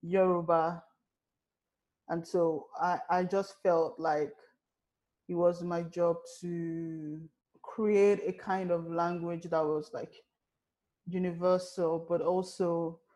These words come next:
was very, very solidly influenced. So I wasn't trying to do, like, a literal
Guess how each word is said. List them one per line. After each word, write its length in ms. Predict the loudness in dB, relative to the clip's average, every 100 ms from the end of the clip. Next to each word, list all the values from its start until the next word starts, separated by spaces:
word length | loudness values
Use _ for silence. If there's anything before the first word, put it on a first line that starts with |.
| _ -8
was 160 | -4 2
very, 340 | 2 2 2
very 280 | 0 0 -4
solidly 760 | -6 -2 0 0 -4 -6 -6
influenced. 560 | -6 -10 _ -6 -6 0
So 80 | 2
I 40 |
wasn't 260 | 4 2 2
trying 180 | -2 -4
to 100 | -4
do, 100 | -2
like, 220 | -2 -2
a 40 | -4
literal 800 | -2 -2 -2 0 0 0 -2